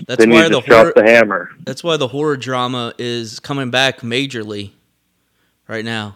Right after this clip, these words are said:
Speaker 1: in cinema.
Speaker 2: <laughs> That's another great connection. That's a, that's a Brad White, Kevin Knox type of connection.
Speaker 1: I can connect lots of things to other things.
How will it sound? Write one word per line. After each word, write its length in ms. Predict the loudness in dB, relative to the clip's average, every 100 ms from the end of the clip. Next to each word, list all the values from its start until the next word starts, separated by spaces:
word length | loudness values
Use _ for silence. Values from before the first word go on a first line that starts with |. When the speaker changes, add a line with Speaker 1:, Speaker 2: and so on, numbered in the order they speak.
| _
Speaker 1:
in 180 | -16 -14
cinema. 540 | -10 -8 -8 -8 -12 -16 _ _ _ _ _ _ _ _ _ _ _ _ _ _ -14
Speaker 2:
<laughs> 560 | -12 -10 -6 -4 -2 -2
That's 180 | 4
another 300 | 8 8 8
great 260 | 8 6 6
connection. 440 | 0 -2 -2 -6 -2
That's 240 | -2 2
a, 260 | 2 2 -2 _ _ _ _ _
that's 160 | 0 2
a 60 |
Brad 360 | 2 6 6 6
White, 420 | 2 0 0 -4 _ -2
Kevin 300 | -2 -2 -4
Knox 300 | -2 -2 -6 -4
type 220 | -4 -4
of 80 | -10
connection. 680 | -10 -10 -10 -12 -12 -12 -16 -8
Speaker 1:
I 80 | -8
can 140 | -6
connect 520 | -8 -4 -6 -8 _ _
lots 240 | -4 -4
of 80 | -6
things 540 | -8 -8 -6 -10 -14 -18 _ _ _ _ -8
to 260 | -6 -4
other 220 | -4 -4
things. 580 | -6 -6 -6 -10 -16 -20